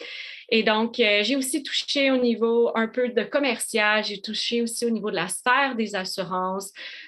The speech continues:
Donc, euh, puis à la, à la toute fin, en fait, ben, j'y ai vraiment tout laissé dans, dans ce domaine-là.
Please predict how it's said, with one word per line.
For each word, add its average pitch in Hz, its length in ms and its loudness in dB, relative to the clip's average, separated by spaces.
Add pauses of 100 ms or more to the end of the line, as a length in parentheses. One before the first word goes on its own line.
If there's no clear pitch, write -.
(100)
Donc, 202 300 -2
euh, 185 920 2 (180)
puis - 160 0
à 220 100 4
la, 202 280 2 (160)
à 175 280 -2
la 185 120 0
toute 269 260 -6
fin, 262 380 0
en 185 80 -4
fait, 220 340 0
ben, 180 500 -2 (220)
j'y 185 240 -4
ai 190 40 -4
vraiment 226 340 -2
tout 262 240 -8
laissé 165 520 -6
dans, 156 280 -8
dans 156 160 -8
ce 160 160 -8
domaine-là. 165 760 -4